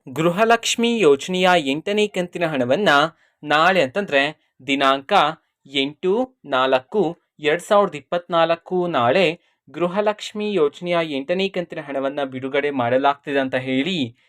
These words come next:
ಈಗ ಇನ್ಫಾರ್ಮೇಷನ್ ಅನ್ನ ತಿಳಿಸಿರ್ತಕ್ಕಂಥದ್ದು. So, ನಾಳೆ ಯಾವ ಯಾವ ಜಿಲ್ಲೆಗಳಲ್ಲಿನ ಮಹಿಳೆಯರಿಗಾದ್ರೆ ಗೃಹಲಕ್ಷ್ಮಿ ಯೋಜನೆಯ ಎಂಟನೇ ಕಂತನ್ನ ಬಿಡುಗಡೆ ಮಾಡಲಾಗ್ತಿದೆ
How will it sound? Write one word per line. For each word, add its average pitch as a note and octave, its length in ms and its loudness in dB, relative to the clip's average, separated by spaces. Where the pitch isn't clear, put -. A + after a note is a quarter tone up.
ಈಗ D3 200 -2
ಇನ್ಫಾರ್ಮೇಷನ್ E3 760 -6
ಅನ್ನ D#3+ 160 -4
ತಿಳಿಸಿರ್ತಕ್ಕಂಥದ್ದು. C3+ 1120 -4
So, F#3 240 2
ನಾಳೆ D3+ 540 4
ಯಾವ E3+ 320 2
ಯಾವ G#3+ 380 2
ಜಿಲ್ಲೆಗಳಲ್ಲಿನ F3 800 -2
ಮಹಿಳೆಯರಿಗಾದ್ರೆ C#3 840 -4
ಗೃಹಲಕ್ಷ್ಮಿ D#3 720 -6
ಯೋಜನೆಯ E3 500 -2
ಎಂಟನೇ D#3 420 -6
ಕಂತನ್ನ D#3 380 -8
ಬಿಡುಗಡೆ C3 420 -2
ಮಾಡಲಾಗ್ತಿದೆ F3+ 960 -2